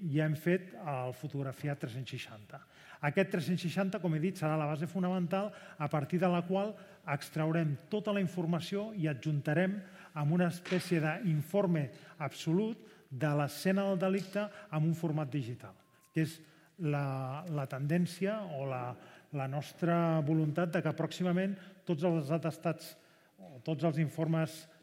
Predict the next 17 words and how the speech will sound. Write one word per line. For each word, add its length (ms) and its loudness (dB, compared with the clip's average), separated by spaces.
d'homicidis 1600 -2
que 100 -6
acaben 440 -2
en 120 -2
tribunals 460 -4
del 140 2
jurat 360 0
acabin 440 4
tenint 340 2
tota 160 0
aquesta 260 -2
informació 880 0
que 120 4
és 140 -6
molt 340 0
visual. 340 -6
Val? 260 -2